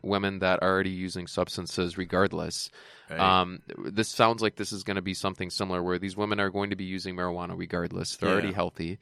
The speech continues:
Speaker 1: Um, and, and why not just do a study on them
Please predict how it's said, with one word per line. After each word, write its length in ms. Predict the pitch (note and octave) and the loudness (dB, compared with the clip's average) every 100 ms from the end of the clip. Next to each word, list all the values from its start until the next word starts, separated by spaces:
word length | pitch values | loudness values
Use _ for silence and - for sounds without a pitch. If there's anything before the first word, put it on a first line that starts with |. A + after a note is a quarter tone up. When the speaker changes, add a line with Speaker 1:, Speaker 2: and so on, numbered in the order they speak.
| - - - - - | -14 -20 -20 -14 -2
Speaker 1:
Um, 480 | F#2 F2+ F2 F2 - | 4 4 2 -2 -8
and, 380 | - F#2 F2+ F#2 - | 0 2 0 -4 -4
and 400 | F#2+ F#2 F#2 - - - - - E2 D#2+ F#2 | -2 0 -4 -12 -18 -18 -18 -12 -10 -6 6
why 200 | G#2 A2 | 8 8
not 280 | G#2+ G#2+ | 6 4
just 240 | F#2 G2+ - | 2 -4 0
do 100 | G2+ | 0
a 60 | |
study 420 | F#2 - A#2+ B2 G2+ | 0 2 4 4 0
on 200 | F2 F2 | -2 -4
them 360 | E2 F2+ G2+ | -4 -4 -8